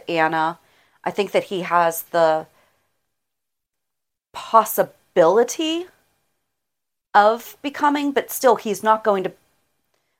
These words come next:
logistically be able to have the decades. I mean, what, we've had Valentine since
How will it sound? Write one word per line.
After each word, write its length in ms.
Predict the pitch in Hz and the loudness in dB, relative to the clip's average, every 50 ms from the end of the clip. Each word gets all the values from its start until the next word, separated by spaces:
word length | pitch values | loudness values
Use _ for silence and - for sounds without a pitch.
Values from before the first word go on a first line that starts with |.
| _ _ - | _ _ -2
logistically 720 | 180 185 185 - - - - - - - 170 165 160 156 | -2 0 2 0 0 0 0 -2 -2 -2 -2 -4 -2 -2
be 140 | 156 170 160 | -2 0 0
able 240 | 165 175 175 180 170 | 0 0 2 2 2
to 60 | - 160 | 2 2
have 420 | 165 - 175 185 190 170 156 - | 0 2 2 4 4 4 2 0
the 160 | - 170 - _ _ - | -4 -8 -10 _ _ -2
decades. 1000 | 175 170 190 - - 170 151 151 151 147 143 _ - - - - - - - _ _ _ _ _ _ _ _ _ _ _ _ _ _ _ _ _ _ _ _ _ _ _ _ _ _ _ _ - | 0 0 0 -2 -2 -4 -2 -2 -4 -6 -8 _ -12 -12 -12 -10 -12 -14 -16 _ _ _ _ _ _ _ _ _ _ _ _ _ _ _ _ _ _ _ _ _ _ _ _ _ _ _ _ -4
I 60 | 180 | -2
mean, 120 | 185 175 175 | -2 2 4
what, 140 | 180 143 | 2 2
we've 120 | - 170 170 | 2 2 -2
had 240 | - 190 196 196 - | 0 0 0 2 2
Valentine 1000 | 185 175 170 170 170 165 - - 185 175 170 170 165 165 165 156 143 135 151 - _ _ _ - | 4 4 4 2 0 -2 -6 -10 -10 -8 -6 -6 -6 -6 -6 -6 -8 -8 -10 -12 _ _ _ -16
since 760 | - - - 175 160 165 - - - - - - - - | -10 -4 -2 -2 -2 -2 -6 -8 -8 -8 -8 -8 -10 -12